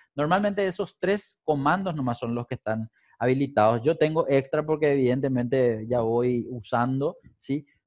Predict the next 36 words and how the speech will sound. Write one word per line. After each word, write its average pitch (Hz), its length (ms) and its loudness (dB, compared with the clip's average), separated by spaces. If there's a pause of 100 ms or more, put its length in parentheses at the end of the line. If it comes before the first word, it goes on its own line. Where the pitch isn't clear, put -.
Pero 143 520 4
en 143 120 0
el 143 120 4
hipotético 156 540 0
caso 156 240 0
que 135 120 -2
yo 135 100 -4
solamente 147 460 -2
tengo 135 280 -4
estas 131 380 -6 (100)
tres 180 200 0
que 143 100 -6
están 127 240 -4
aquí - 320 -2
arriba, 135 560 0 (300)
yo 151 200 -2
puedo 170 200 -2
hacer 160 260 -2
un 151 140 -4
clic 160 440 -2 (100)
en 120 300 -2
esta 139 300 -2
flecha 147 540 -2 (640)
que 123 80 -2
señala 123 400 2
hacia 151 160 0
abajo, 139 320 2
que 123 100 -4
es 120 80 -6
justamente 120 500 -4
la 127 140 0
que 135 80 -4
me 131 140 -2
va 117 60 0
a 117 100 -2
permitir 135 760 0